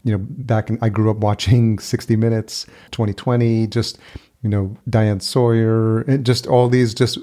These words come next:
range of people whose job it is to really get people to say something meaningful.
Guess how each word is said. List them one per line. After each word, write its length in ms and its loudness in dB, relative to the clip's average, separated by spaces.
range 480 -2
of 120 -2
people 720 0
whose 300 -2
job 500 2
it 100 0
is 420 -4
to 460 -6
really 360 4
get 200 -2
people 200 -4
to 140 -8
say 160 -2
something 340 -2
meaningful. 520 -4